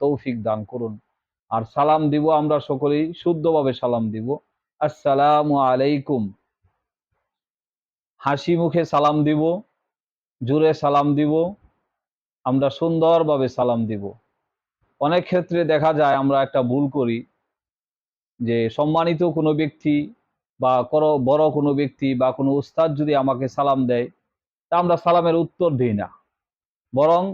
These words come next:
উনি যদি বলে, "আসসালামু আলাইকুম রহমতুল্লাহ", আমি সালামের উত্তর না দিয়ে বলি, "আসসালামু আলাইকুম রহমতুল্লাহ।"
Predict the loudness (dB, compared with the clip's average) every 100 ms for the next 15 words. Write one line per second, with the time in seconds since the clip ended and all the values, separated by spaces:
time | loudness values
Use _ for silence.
0 | -10 _ _ -2 0 0 2 2 2 2
1 | 0 2 2 2 2 2 2 0 0 2
2 | 2 0 -4 -2 0 2 0 -2 -6 _
3 | _ _ _ -4 -4 0 0 0 0 0
4 | -2 -2 0 0 2 2 2 0 0 0
5 | 2 2 2 0 0 -2 -2 0 0 -4
6 | -8 -10 -6 -6